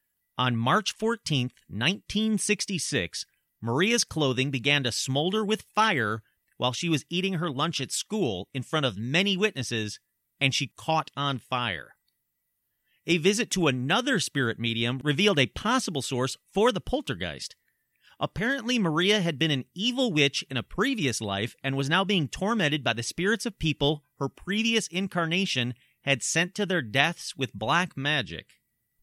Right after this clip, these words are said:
This medium pleaded with the poltergeist, "Please leave Maria alone,"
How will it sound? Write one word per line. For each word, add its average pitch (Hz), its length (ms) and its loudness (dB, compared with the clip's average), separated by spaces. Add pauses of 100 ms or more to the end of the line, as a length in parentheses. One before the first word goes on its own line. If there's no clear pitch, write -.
This 175 280 4
medium 220 340 2
pleaded 226 440 -2
with 247 100 -6
the 226 80 -2
poltergeist, 139 640 0 (160)
"Please 202 520 0
leave 160 220 0
Maria 139 360 0
alone," 113 540 0